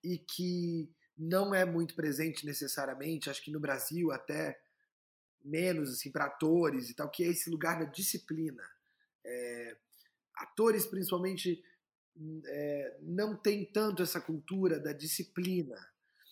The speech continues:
De-, é... e roteiristas precisam ter isso também, entendeu?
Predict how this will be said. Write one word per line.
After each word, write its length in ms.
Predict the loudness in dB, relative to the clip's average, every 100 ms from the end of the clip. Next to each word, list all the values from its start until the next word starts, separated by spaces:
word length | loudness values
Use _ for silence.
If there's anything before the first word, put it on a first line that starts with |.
| -20 -20 -20 _ -10
De-, 140 | -2
é... 400 | 0 0 -2 -2
e 60 | 0
roteiristas 600 | 2 4 4 2 0 -2
precisam 440 | -4 -4 0 -2
ter 160 | 0 0
isso 280 | 0 -2 -6
também, 340 | -10 -8 -10
entendeu? 420 | -10 -14 -10 -10